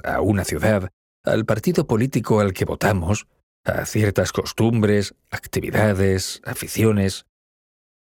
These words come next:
Todo ello nos da sentido de identidad y de pertenencia y nos ayuda en nuestro desarrollo como individuos.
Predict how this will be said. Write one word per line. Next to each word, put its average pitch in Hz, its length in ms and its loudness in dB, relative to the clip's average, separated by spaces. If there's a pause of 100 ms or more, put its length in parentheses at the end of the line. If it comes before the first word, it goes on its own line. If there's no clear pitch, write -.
(420)
Todo 98 240 4
ello 107 320 0 (320)
nos 107 180 2
da 160 80 0
sentido 131 480 2
de 110 140 2
identidad 101 720 0
y 120 80 4
de 107 100 4
pertenencia 95 760 0 (340)
y 117 140 2
nos 107 200 2
ayuda 156 280 2
en 131 60 0
nuestro 107 320 2
desarrollo 101 520 0
como 104 300 2
individuos. 78 720 -2